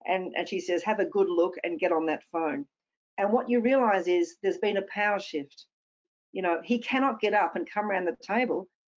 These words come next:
the implication being he's always been more powerful than her and possibly even, you know, quite intimidating or violent towards her, but now she has got the power and she feels that power surge through her. And I've gotta say too, that's one example of,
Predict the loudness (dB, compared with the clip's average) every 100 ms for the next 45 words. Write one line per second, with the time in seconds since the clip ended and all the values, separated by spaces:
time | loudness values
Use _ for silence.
0 | _ _ _ -2 0 -2 0 0 0 -4
1 | 0 2 2 -2 -8 _ -12 -6 -2 2
2 | 4 2 2 2 2 0 -2 0 0 0
3 | 0 0 0 0 0 -2 -4 -4 -4 -2
4 | 0 2 0 -2 -6 -12 -6 -2 -4 -6
5 | _ _ _ _ -2 -2 -2 -2 0 4
6 | 4 4 2 4 4 2 -2 -2 -2 0
7 | -2 -4 _ -8 -2 0 0 -2 -2 0
8 | -2 -2 -2 -2 -6 -4 -2 0 0 -2
9 | -4 -6 0 0 0 -2 -6 -4 0 0
10 | -2 _ _ _ -6 0 0 0 0 2
11 | 2 0 -2 -4 _ _ _ _ -8 -4
12 | 2 4 4 2 0 4 4 4 4 2
13 | 4 2 2 2 4 4 4 2